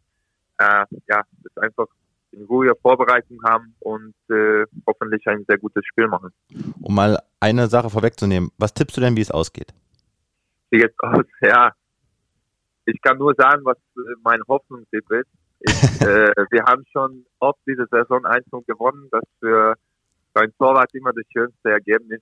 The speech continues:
Speaker 1: Äh, auch wenn natürlich die Zuschauer und Trainer und,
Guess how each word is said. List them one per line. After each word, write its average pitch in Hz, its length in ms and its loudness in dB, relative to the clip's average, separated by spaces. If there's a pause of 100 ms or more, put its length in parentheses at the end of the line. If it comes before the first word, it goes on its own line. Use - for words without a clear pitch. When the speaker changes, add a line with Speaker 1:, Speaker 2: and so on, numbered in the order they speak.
(140)
Speaker 1:
Äh, 110 720 0 (260)
auch 120 200 0
wenn 120 160 0
natürlich 127 520 0
die 120 140 -4
Zuschauer 131 580 2
und 113 220 -8 (800)
Trainer 131 560 0
und, 117 220 -12